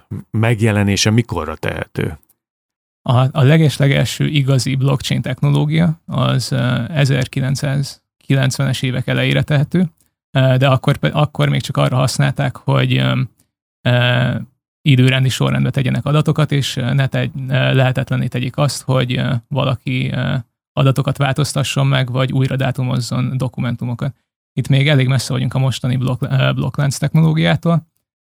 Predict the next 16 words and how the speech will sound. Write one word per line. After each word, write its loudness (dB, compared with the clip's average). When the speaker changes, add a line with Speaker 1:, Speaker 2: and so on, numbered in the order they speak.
Speaker 2:
de, 2
ö, 0
ezzel 2
párhuzamosan, 0
vagy -2
ezzel 0
egy 0
időben 2
elindult 0
egy -2
ilyen, 0
ö, 0
fizetési 0
titkosítási, -4
ö, -4
ö, -2